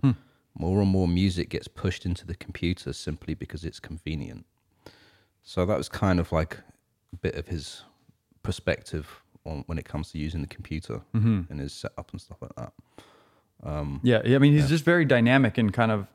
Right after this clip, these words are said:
Speaker 2: Yeah.
Speaker 1: like, not, I, I almost wanna say polarizing, but he's, he's, he's, like, using this technology, like, his sensory software
Speaker 2: Yeah.
Speaker 1: to convert things into, like, midi and stuff.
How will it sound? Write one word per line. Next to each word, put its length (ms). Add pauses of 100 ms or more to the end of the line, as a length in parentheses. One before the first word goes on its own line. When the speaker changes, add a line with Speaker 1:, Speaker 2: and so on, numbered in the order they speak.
Speaker 2:
Yeah. 160 (320)
Speaker 1:
like, 120
not, 260 (440)
I, 120
I 160
almost 240
wanna 120
say 140
polarizing, 680
but 100
he's, 240
he's, 360
he's, 320
like, 240
using 400
this 180
technology, 880 (260)
like, 140
his 160
sensory 760 (500)
software 840 (200)
Speaker 2:
Yeah. 180 (120)
Speaker 1:
to 140
convert 460
things 240
into, 220
like, 200
midi 320
and 140
stuff. 360